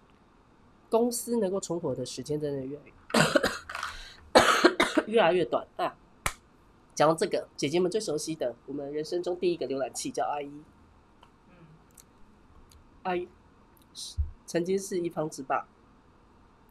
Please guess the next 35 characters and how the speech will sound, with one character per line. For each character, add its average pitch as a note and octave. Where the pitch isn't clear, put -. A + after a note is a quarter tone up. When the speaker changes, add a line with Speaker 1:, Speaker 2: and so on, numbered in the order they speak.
Speaker 1:
二 G3
十 E3
七 -
年， B2+
寿 -
终 D#3
正 D3
寝。 -
对 C3+
啊。 A#2+
I G3+
E A3
是 E3+
<coughs> -
微 D#3
软 C#3+
的。 -
Speaker 2:
嗯。 E3
Speaker 1:
对 C3+
啊。 -
微 G3+
软 G3+
这 A3+
么 F#3
大 E3
的 C#3+
公 D3+
司， C#3+
这 G#3
么 F#3+
大 E3
的 C#3
浏 C3+
览 C3
器， -